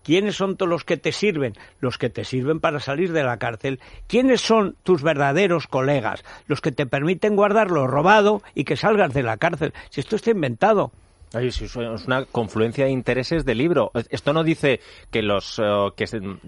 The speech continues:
Speaker 2: que la vendetta, eh, sea moral y que los otros sean, eh, inocentes. Lo único que es confluencia de intereses. Se han unido y han dicho, "Oye,
Speaker 1: Vamos
Speaker 2: ni
Speaker 1: a
Speaker 2: pa'
Speaker 1: ver,
Speaker 2: ti ni pa'
Speaker 1: el
Speaker 2: mí".
Speaker 1: único que no puede hablar de corrupción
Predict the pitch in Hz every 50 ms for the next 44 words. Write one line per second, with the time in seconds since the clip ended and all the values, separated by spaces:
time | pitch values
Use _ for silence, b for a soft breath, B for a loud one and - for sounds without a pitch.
0 | 101 95 - - 117 107 104 101 104 101 98 104 101 127 131 127 - 135 127 120
1 | 113 B B B B B B - - 113 113 110 107 104 101 - - 123 120 117
2 | 113 113 110 110 107 107 104 107 107 117 123 135 139 143 170 - _ - 127 117
3 | - 120 110 104 - - 120 - - 139 135 - - - 135 135 135 139 143 151
4 | 143 - - 123 117 113 110 113 135 123 113 110 101 - 151 175 190 - - 110
5 | - 104 113 123 143 - 180 156 131 160 160 - - 143 143 135 - 147 160 180
6 | 175 - 185 180 170 156 - 135 117 107 98 - - 98 95 90 - b b b
7 | b b - - - 147 160 175 180 175 180 196 214 226 202 180 151 131 131 127
8 | - - 127 139 160 180 147 - b b b b 147 131 127 143 139 - 127 143
9 | 170 185 170 - 143 151 175 226 254 262 - 233 190 160 156 160 160 - 156 147
10 | 135 123 127 123 120 117 113 - 123 113 120 120 - - 175 190 -